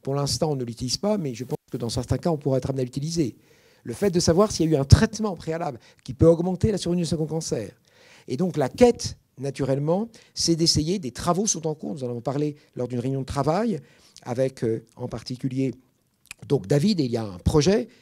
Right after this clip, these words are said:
euh, qu'on dépose, en, en particulier avec nos, nos collègues de, de l'Institut Gustave Roussy, donc Olivier Caron et donc Laurence Brugière,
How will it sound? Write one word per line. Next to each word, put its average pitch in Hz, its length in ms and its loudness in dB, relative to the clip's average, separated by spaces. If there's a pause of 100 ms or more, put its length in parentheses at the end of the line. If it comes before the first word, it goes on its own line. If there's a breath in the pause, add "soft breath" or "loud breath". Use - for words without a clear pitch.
(320 soft breath)
euh, 104 200 -14
qu'on 107 140 -8
dépose, 160 420 -2
en, 113 100 -8
en - 120 -14
particulier 123 480 -6
avec 117 180 -6
nos, 113 160 -8
nos 110 120 -10
collègues 143 360 -4
de, 110 140 -10
de 113 120 -10
l'Institut 113 260 -10
Gustave 110 240 -12
Roussy, 135 320 -8
donc 135 140 -8
Olivier 113 180 -8
Caron 143 320 -2 (360 loud breath)
et 131 180 -4
donc 135 140 -4
Laurence 117 260 -4
Brugière, 156 420 -2